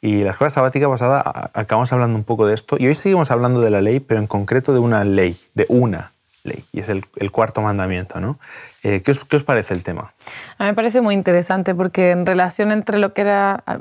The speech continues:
Speaker 2: puente, digamos, entre la escuela sabática de la semana pasada y esta, eh, me gusta mucho la idea que habías comentado antes de qué, qué es lo que tú como persona que no fue criada en un hogar con, con todo este conocimiento, eh,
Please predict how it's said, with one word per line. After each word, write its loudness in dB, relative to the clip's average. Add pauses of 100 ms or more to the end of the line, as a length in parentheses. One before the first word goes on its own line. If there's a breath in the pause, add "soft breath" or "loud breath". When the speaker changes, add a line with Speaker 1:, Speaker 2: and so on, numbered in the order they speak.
(140)
Speaker 2:
puente, 2
digamos, 2
entre -2
la -2
escuela -2
sabática -2
de 2
la -2
semana -2
pasada 0
y 0
esta, -4 (580 loud breath)
eh, 2
me 2
gusta 0
mucho 0
la 2
idea 2
que -2
habías 2
comentado 2
antes 0
de 2 (200)
qué, 0 (260)
qué 0
es 4
lo 2
que -2 (240)
tú 0
como 0
persona 0
que -2
no 2
fue 2
criada 2
en -6
un -4
hogar -2
con, -6 (320)
con 0
todo 2
este -4
conocimiento, -2 (520 loud breath)
eh, 0